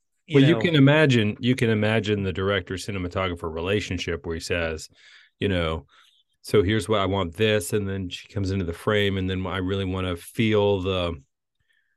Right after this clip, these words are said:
Speaker 2: you know, the calm before the storm or whatever, and then the cinematographer who is simpatico with the director being like,
Speaker 1: Right.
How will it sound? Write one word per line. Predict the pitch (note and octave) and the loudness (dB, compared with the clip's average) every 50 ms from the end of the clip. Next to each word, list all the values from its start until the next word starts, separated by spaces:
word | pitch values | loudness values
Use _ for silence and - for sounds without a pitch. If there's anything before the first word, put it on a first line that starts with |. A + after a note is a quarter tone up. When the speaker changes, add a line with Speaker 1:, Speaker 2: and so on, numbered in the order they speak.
| _ _ _ _ _ _ | _ _ _ _ _ _
Speaker 2:
you | - G2+ F#2+ | -6 -4 -4
know, | F#2 F2+ F2 | -2 -2 -4
the | E2+ | -4
calm | - - G2+ G#2 G2 | -6 -4 -4 -4 -2
before | F#2+ F2+ - - F#2 F2 | -4 -6 -6 -6 -6 -6
the | E2 E2 | -6 -8
storm | - - - G2+ F#2+ F#2 F#2 F2+ F2 | -8 -6 -6 -4 -2 -2 -4 -4 -4
or | F2 | -4
whatever, | F2 F2 F#2 F2+ F2+ E2+ F2 F2 | -2 -2 -2 -2 -2 -2 -2 -4
and | F2 F2 | -4 -4
then | F2 F2 F2 | -4 -4 -4
the | E2 | -6
cinematographer | - - G#2 F#2+ F2+ F2 E2+ - F#2+ F#2 F#2 E2 D#2+ - - F2 E2+ E2+ E2+ E2+ - - _ _ _ _ _ _ _ _ _ _ _ _ - - - | -6 -4 -4 -4 -4 -4 -4 -2 -2 -2 -2 -2 -4 -4 -2 -2 0 0 0 -2 -6 -10 _ _ _ _ _ _ _ _ _ _ _ _ -16 -12 -8
who | A2+ G#2 F#2+ | -6 -4 -4
is | F2+ E2+ D#2+ - | -4 -4 -6 -6
simpatico | - - G2 F2+ F2 F2 - - G2+ G#2 F#2+ F2 D#2+ - - E2 D#2+ | -4 -2 -2 -2 -2 -4 -4 -2 -2 -2 -2 -2 -4 -4 -6 -6 -6
with | D#2+ D#2 D2+ | -6 -6 -8
the | D#2+ | -6
director | E2+ D#2+ D#2 D#2 D#2 | -6 -6 -6 -8 -8
being | D2+ D#2+ D2+ | -8 -8 -6
like, | - G2+ | -6 -6
Speaker 1:
Right. | F#2 E2 - | -8 -8 -12